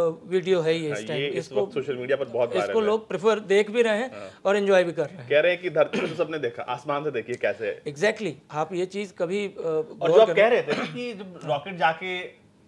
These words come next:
Speaker 2: जब
Speaker 1: वो
Speaker 2: तक
Speaker 1: इंक्लिनेशन
Speaker 2: हाँ।
Speaker 1: आपको नब्बे किलोमीटर के बाद से दिखने
Speaker 2: दि-,
Speaker 1: लगता
Speaker 2: दिखने
Speaker 1: है।
Speaker 2: लगता है।
Speaker 1: साठ बासठ किलोमीटर के बाद जब पहला स्ट्रैप ऑन, उसका नीचे का जो दो बड़े-बड़े
Speaker 2: हाँ।
Speaker 1: इंजन दिख रहे हैं,
Speaker 2: हाँ।
Speaker 1: वो साठ बासठ किलोमीटर की हाइट पे जाके अलग हो जाते हैं।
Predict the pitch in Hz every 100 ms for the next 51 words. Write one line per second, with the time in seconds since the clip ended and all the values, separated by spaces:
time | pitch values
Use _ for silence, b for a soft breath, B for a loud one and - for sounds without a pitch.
0 | _ _ _ _ - 135 233 311 302 330
1 | 330 311 311 330 302 247 302 262 226 302
2 | 277 294 285 294 285 269 269 269 269 233
3 | 247 214 151 143 156 120 - 95 90 -
4 | - 214 240 226 220 220 247 254 254 240
5 | 240 247 254 208 208 220 240 240 208 196
6 | 220 226 214 202 185 190 202 214 196 208
7 | 196 185 - 214 214 196 202 175 202 185
8 | 190 202 202 208 - 135 - 185 208 208
9 | 208 196 156 156 147 120 98 180 226 214
10 | 208 220 220 233 233 233 226 233 233 220
11 | 196 - 208 190 220 180 156 143 135 -
12 | -